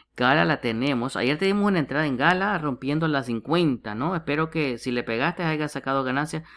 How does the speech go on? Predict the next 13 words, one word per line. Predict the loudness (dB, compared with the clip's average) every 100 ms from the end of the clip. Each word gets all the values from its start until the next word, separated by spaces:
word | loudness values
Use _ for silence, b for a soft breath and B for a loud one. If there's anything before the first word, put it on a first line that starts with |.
| B
a | -4
partir | 2 2 2 0
de |
los | 0 0
treinta | -2 -4 -2
y |
ocho. | 0 0 -2
En |
Gala | -2 -2 0
podríamos | 0 2 0 2 0
entrar | 0 0 0
en | 2
Gala. | 0 0 -2 -8